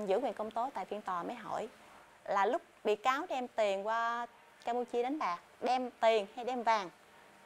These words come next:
Thì Nhã trả lời là dạ, bị cáo đem tiền. Viện kiểm sát mới nói rằng là theo luật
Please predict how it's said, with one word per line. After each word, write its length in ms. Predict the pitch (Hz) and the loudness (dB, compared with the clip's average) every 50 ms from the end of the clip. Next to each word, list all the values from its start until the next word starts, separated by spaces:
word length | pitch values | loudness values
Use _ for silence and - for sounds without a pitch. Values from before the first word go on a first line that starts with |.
| - - | -14 -10
Thì 80 | - 190 | -6 -6
Nhã 240 | 196 190 175 - 247 | -4 -4 -4 -6 -4
trả 180 | - 247 220 247 | -2 -2 -2 0
lời 180 | 254 233 208 196 | -2 -2 -4 -4
là 80 | 190 | -6
dạ, 400 | 180 185 180 170 175 180 190 208 226 - - - - | -6 -6 -6 -6 -6 -8 -10 -12 -16 -20 -20 -10 -6
bị 100 | - 202 | -6 -4
cáo 160 | - - 262 269 | -2 -2 -4 -4
đem 140 | 269 226 | -4 -6
tiền. 280 | 214 - 208 190 175 165 - - - - - - - | -4 -2 0 0 0 -2 -6 -12 -20 -20 -20 -16 -6
Viện 200 | - 196 208 202 | -2 0 0 0
kiểm 120 | - 269 269 | 0 -2 -2
sát 220 | - 311 349 - | -2 -2 -2 -2
mới 80 | 359 339 | -4 -4
nói 180 | 339 349 359 | -2 -2 -2
rằng 240 | 359 269 226 214 214 | -2 -2 -2 -2 -2
là 260 | 208 208 202 196 196 | -2 -2 -2 -4 -4
theo 440 | - - 285 285 277 285 277 277 269 | -6 -6 -6 -4 -2 0 0 2 4
luật 160 | 247 208 - | 4 2 2